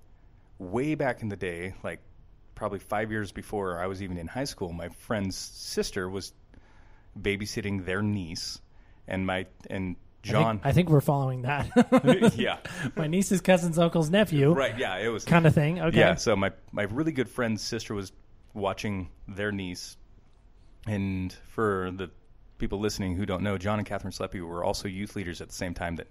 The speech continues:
Speaker 1: Neil Matthews is also one of my youth leaders. And, um, they also, John had a music store across the s-, the parking lot from my mom's work, where I actually used to go and steal drumsticks and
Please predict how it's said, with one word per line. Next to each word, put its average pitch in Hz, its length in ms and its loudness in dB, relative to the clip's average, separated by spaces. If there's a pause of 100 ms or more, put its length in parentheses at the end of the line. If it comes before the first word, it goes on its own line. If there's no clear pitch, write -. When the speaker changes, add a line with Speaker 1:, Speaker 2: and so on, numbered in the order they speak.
Speaker 1:
Neil 92 200 -2
Matthews 85 400 -4
is 76 100 -12
also - 240 -10 (500)
one 87 80 -6
of 80 40 -4
my 82 60 -4
youth 92 160 -6
leaders. - 260 -10 (360)
And, 90 220 0
um, 80 280 -2 (640)
they 101 380 2 (560)
also, 117 260 0
John 98 320 0
had 104 160 -2
a - 20 -2
music 117 340 -4
store 90 280 -4
across - 380 -6
the - 40 -18
s-, - 140 -16 (220)
the - 80 -10
parking 110 300 -4
lot 87 200 -6
from 101 120 -8
my 92 60 0
mom's 107 320 -4
work, 180 400 -6
where 87 180 -6
I 76 100 -6
actually 78 320 -10
used - 160 -16
to 90 40 -16
go 90 140 -6
and 82 80 -10
steal 82 400 -10
drumsticks - 560 -8
and 80 140 -10